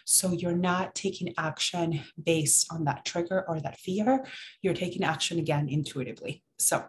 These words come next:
this is how it works. This intro video, it's for you to learn the tapping points. Every other video, we're just gonna get into it. Uh, maybe I'll do a quick little brief intro, but we wanna jump right in.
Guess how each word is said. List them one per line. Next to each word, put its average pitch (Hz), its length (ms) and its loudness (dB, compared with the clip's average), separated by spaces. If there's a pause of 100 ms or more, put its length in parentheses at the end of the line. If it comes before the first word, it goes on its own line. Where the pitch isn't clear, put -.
(120)
this 185 180 2
is 214 120 4
how 202 120 6
it 143 100 6
works. - 320 -2 (1160)
This 254 340 8
intro 226 340 8
video, 208 580 8
it's 190 220 0
for - 140 -6
you 175 200 -2
to 175 360 0 (440)
learn 175 200 2
the - 100 -2
tapping 196 420 -4
points. 240 640 4 (460)
Every 226 240 8
other 220 180 6
video, 185 300 2
we're 170 120 2
just 156 240 -4
gonna 165 360 0 (240)
get 120 220 -2
into 160 320 0
it. 247 220 4 (300)
Uh, 175 220 2
maybe 170 280 4
I'll 175 100 2
do 170 160 0
a 143 40 -2
quick - 260 -10
little 160 360 -2
brief 170 260 -2
intro, 170 360 0
but 185 360 0
we 170 120 4
wanna 165 420 0 (120)
jump 156 280 0
right 117 180 0
in. 131 220 -2